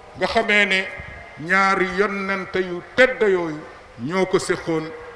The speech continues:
rawatina baay bañ ko yónnoon mooy Seydina Ibrahim alayhi salaatu wassalaam.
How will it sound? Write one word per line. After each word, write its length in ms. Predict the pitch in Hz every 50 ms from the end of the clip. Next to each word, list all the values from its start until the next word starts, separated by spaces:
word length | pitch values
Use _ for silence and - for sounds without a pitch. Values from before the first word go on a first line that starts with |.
| - - - - - -
rawatina 480 | 180 190 185 180 180 185 175 170 170
baay 260 | 170 175 170 170 165
bañ 200 | 147 165 175 165
ko 100 | 160 -
yónnoon 280 | 170 160 160 151 165 160 156
mooy 160 | 156 160 151
Seydina 500 | - - - 196 180 - 160 165 160 170 - -
Ibrahim 500 | 143 156 160 156 147 - 151 147 147 - -
alayhi 240 | 165 165 160 147 131
salaatu 380 | - - 165 151 143 139 139 156
wassalaam. 400 | 139 - - 143 147 135 113